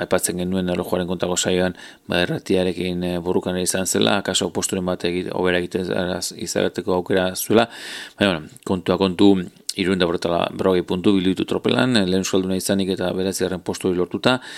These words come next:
ehuneko hogeita zortzi koma hiruak egin zuen bere aldeko apustua. Hemen multuetan gehiena Aranburu, eh, Alex Aranburu eta Hirsi, Mark Hirsi izan dira akuratuenak. Aranburu puntuak bi-, bildu ditu, gaurkoan ere bai, ehun eta bost puntu, nahiz eta talde idealen ez izan, bez, eh, Bilbaorekin batera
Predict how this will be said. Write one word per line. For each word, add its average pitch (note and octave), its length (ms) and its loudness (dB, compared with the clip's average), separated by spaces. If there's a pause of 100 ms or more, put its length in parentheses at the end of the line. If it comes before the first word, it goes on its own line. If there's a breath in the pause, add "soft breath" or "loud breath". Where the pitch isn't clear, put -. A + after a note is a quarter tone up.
(200 loud breath)
ehuneko G#2+ 300 8
hogeita F#2+ 180 8
zortzi F2+ 240 -4
koma F2 160 2
hiruak F2+ 240 6
egin F#2 160 2
zuen F#2 200 -2
bere F2+ 200 0
aldeko F2+ 320 0
apustua. A2+ 460 2 (540 loud breath)
Hemen G2 280 2
multuetan F#2 420 0
gehiena F2+ 300 0
Aranburu, F2+ 540 0 (260)
eh, E2+ 280 -4
Alex F#2 220 2
Aranburu F2+ 380 0
eta F2 420 -4 (100)
Hirsi, G2+ 340 2
Mark F#2 240 -4
Hirsi - 260 -2
izan F#2+ 200 0
dira F#2+ 220 6 (380 loud breath)
akuratuenak. G#2+ 600 2
Aranburu F#2+ 440 4
puntuak F#2 360 2
bi-, F2 120 0
bildu F2+ 180 2
ditu, D3 220 2
gaurkoan E2+ 360 0
ere F2+ 100 0
bai, C3 120 2
ehun F#2 180 -2
eta F2 100 2
bost F2 200 -4
puntu, - 340 2 (120)
nahiz F#2 180 -4
eta F2 120 0 (100)
talde F2 180 0
idealen F2 260 0
ez F2 120 -12
izan, - 300 0
bez, F#2 340 -10
eh, F#2 140 -4
Bilbaorekin F#2 540 2
batera F#2 300 2